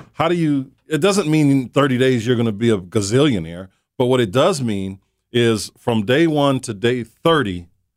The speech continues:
you'll have things that you need to put in place every single day, that you can put in place every single day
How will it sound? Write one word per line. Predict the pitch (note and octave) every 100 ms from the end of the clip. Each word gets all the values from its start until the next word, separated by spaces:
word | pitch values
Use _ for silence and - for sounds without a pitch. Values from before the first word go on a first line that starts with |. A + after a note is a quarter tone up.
| _ _ _
you'll | A2 B2+ B2+
have | B2+ A#2 G#2+ F#2+ _
things | - D3+ D#3+ B2+
that | B2
you | A#2+ C3+
need | C3 B2+
to | A2+
put | - C3+ C3
in | B2+
place | A2+ A#2+ G#2+ G2+ -
every | C3 C3+
single | - A#2+ A2
day, | G2+ F#2 G2+ _ _ _ _ _
that | - A2
you | A#2
can | A2+ D#3 D#3 D3
put | -
in | A#2 A2
place | A#2 G#2 -
every | B2 B2
single | B2+ A#2+ A#2
day | A2+ G2+ F#2+ F#2+